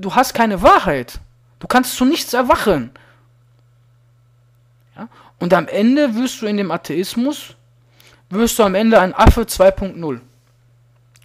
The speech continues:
Es geht hier nicht darum, ob, ob wir, ob diese Evolution so stattgefunden hat oder nicht. Es geht nur einfach darum, dass das Bild vom Menschen auf einmal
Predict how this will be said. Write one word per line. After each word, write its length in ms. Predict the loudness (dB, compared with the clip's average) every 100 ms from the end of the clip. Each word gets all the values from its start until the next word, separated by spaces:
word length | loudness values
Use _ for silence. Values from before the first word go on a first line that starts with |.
| _ _ _ _ _ _ -8
Es 160 | -6
geht 100 | -4
hier 80 | -2
nicht 160 | 0 4
darum, 380 | 4 4 0 0
ob, 240 | -2 -4
ob 240 | -6 -4 0
wir, 340 | 2 2 0
ob 140 | -4
diese 160 | -8 -8
Evolution 340 | -6 -6 -6
so 80 | -6
stattgefunden 420 | -4 -4 -6 -6
hat 100 | -6
oder 80 | -4
nicht. 280 | -2 -2 -6 _ _ _
Es 120 | -10
geht 100 | -6
nur 100 | -2
einfach 180 | 0 2
darum, 360 | 2 2 0 -6 _ _ _ _ _ -6
dass 140 | -2
das 220 | -2 0
Bild 240 | 0 0 0
vom 180 | 2
Menschen 380 | 2 2 2 2
auf 160 | 0 -2
einmal 400 | -8 -8 -10